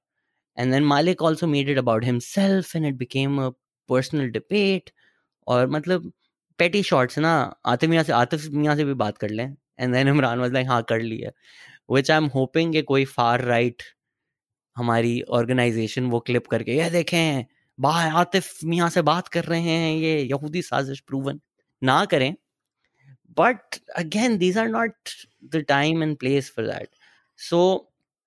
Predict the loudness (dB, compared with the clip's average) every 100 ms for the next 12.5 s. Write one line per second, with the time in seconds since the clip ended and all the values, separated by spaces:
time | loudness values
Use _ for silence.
0 | _ _ -10 0 2 4 4 4 2 0
1 | 0 0 2 2 2 0 0 0 0 -2
2 | -2 -2 0 -2 -4 -4 -6 -6 -4 0
3 | 0 0 -4 -2 0 0 -4 _ _ _
4 | _ _ -2 0 2 2 2 0 2 0
5 | -4 -16 -20 _ _ _ _ _ _ -2
6 | 2 2 2 0 -2 0 2 2 2 0
7 | 0 0 -2 -2 -4 -2 -2 -2 -4 -2
8 | -2 -2 -2 -4 -4 -4 -4 -8 _ _
9 | _ _ _ _ _ _ 0 2 2 2
10 | -2 0 2 4 4 2 2 2 2 4
11 | 4 0 0 -2 0 -2 -4 -4 -4 -4
12 | -2 -2 -2 -2 -4